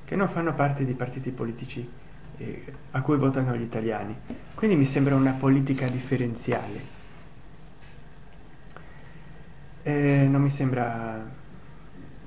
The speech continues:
mi sembra che bisognerebbe votare tutti, anche gli italiani all'estero, per gli stessi politici.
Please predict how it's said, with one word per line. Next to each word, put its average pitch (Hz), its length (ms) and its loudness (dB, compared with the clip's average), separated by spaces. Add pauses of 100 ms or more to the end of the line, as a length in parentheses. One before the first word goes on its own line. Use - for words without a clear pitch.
mi 143 160 -2
sembra 208 240 4
che 156 120 2
bisognerebbe 147 520 2
votare 143 600 2 (440)
tutti, 170 460 2
anche 151 240 0
gli 139 60 4
italiani 143 420 4
all'estero, 170 420 2
per 147 140 0
gli 127 120 -2
stessi 139 360 -4
politici. 117 560 -6